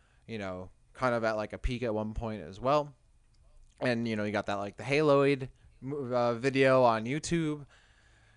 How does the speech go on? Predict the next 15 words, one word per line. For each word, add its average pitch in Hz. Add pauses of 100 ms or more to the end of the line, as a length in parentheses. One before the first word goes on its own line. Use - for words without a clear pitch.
(140)
You 160
know, 139
Master 123
Chief 123
and 107
Samus, 135
kind 123
of 110
similar 117
characters 117
in 107
terms 107
of, 98
you 110
know, 92